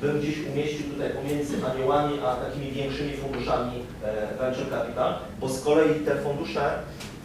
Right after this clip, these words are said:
mogą zainwestować w przedsięwzięcie do półtora miliona euro. Czyli to już jest, <clears throat> widzicie państwo, większa skala. Czyli, e, cały system, i te, dlatego my to nazywamy tym ekosystemem finansowania innowacji,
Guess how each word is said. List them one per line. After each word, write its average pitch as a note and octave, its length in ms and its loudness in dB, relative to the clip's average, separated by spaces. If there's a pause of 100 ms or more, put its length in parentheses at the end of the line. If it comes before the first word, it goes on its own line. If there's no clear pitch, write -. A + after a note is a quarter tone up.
(560)
mogą D3+ 400 6
zainwestować C#3 640 2
w - 100 -6
przedsięwzięcie C#3+ 580 -4
do C#3 100 2
półtora C#3 400 0
miliona B2+ 400 0
euro. G2 300 4 (640)
Czyli C#3+ 180 -2
to D#3+ 120 8
już D#3 80 2
jest, - 300 4
<clears throat> - 120 4
widzicie D3 240 0
państwo, C#3+ 440 2 (220)
większa C#3+ 280 2
skala. - 440 0 (120)
Czyli, C#3 280 -4 (300)
e, - 40 -4
cały D#3+ 220 6
system, E3+ 320 0 (140)
i - 20 -6
te, - 100 -4
dlatego C#3+ 360 2
my D#3+ 60 4
to D#3 160 4
nazywamy C#3+ 460 2
tym C#3+ 220 -2
ekosystemem C3 680 0
finansowania C#3 600 0
innowacji, A2+ 540 0